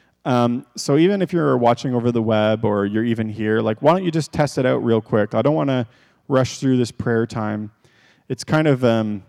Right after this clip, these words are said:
a little bit different 'cause I kinda like to focus on just praying for one person and, and really just paying attention to that, that need, that one need.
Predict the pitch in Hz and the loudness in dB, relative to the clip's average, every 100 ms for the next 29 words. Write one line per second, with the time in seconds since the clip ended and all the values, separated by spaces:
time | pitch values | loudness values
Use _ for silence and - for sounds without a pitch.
0 | - 131 143 131 113 131 - 117 123 113 | -8 2 4 4 2 0 0 -4 -4 -4
1 | 101 135 127 120 113 117 104 - - 113 | -4 -4 0 0 -2 -4 -4 -2 -2 0
2 | 123 - 110 104 110 - - 120 113 110 | -2 -4 -6 -4 -6 -8 -8 -4 -4 -4
3 | 120 107 107 107 - 110 - 107 101 98 | -4 -2 -4 -4 -4 -6 -4 -6 -6 -8
4 | 104 _ - - _ 117 110 127 127 123 | -10 _ -20 -20 _ -4 2 4 4 2
5 | 120 - _ _ _ _ - 131 127 131 | -2 -6 _ _ _ _ -2 0 0 -2
6 | 127 - 123 123 120 - 117 123 110 107 | -4 -8 -8 -4 -4 -6 -8 -4 -2 -2
7 | - _ 131 107 104 113 123 127 110 107 | -6 _ -6 -4 -4 -2 0 2 0 -4
8 | - _ _ 120 110 123 131 127 120 127 | -12 _ _ -4 -2 0 0 0 -2 -2
9 | 110 107 | -2 -6